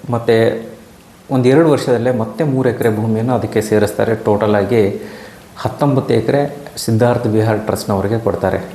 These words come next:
ಈ ಟ್ರಸ್ಟಲ್ಲಿ ಯಾರ್ಯಾರಿದ್ದಾರೆ ಅಂತ ನೋಡಿದರೆ, very interestingly ಮಲ್ಲಿಕಾರ್ಜುನ್ ಖರ್ಗೆ ಅವರು, ಅವರ ಪತ್ನಿ, ಹಾಗೆ ಇಬ್ಬರು ಪುತ್ರರು, ಒಬ್ಬರು ರಾಹುಲ್ ಖರ್ಗೆ, ಇನ್ನೊಬ್ಬರು ಈಗ ಸಚಿವರಾಗಿರುವಂತಹ ಪ್ರಿಯಾಂಕ್ ಖರ್ಗೆ, ಹಾಗೆ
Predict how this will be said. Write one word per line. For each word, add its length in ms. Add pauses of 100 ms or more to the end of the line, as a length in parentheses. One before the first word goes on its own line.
ಈ 100
ಟ್ರಸ್ಟಲ್ಲಿ 680
ಯಾರ್ಯಾರಿದ್ದಾರೆ 600
ಅಂತ 180
ನೋಡಿದರೆ, 340
very 360
interestingly 920
ಮಲ್ಲಿಕಾರ್ಜುನ್ 640
ಖರ್ಗೆ 320
ಅವರು, 380 (360)
ಅವರ 200
ಪತ್ನಿ, 600 (160)
ಹಾಗೆ 320
ಇಬ್ಬರು 840 (160)
ಪುತ್ರರು, 680
ಒಬ್ಬರು 280
ರಾಹುಲ್ 340
ಖರ್ಗೆ, 340
ಇನ್ನೊಬ್ಬರು 540
ಈಗ 200
ಸಚಿವರಾಗಿರುವಂತಹ 1120 (600)
ಪ್ರಿಯಾಂಕ್ 380
ಖರ್ಗೆ, 440
ಹಾಗೆ 480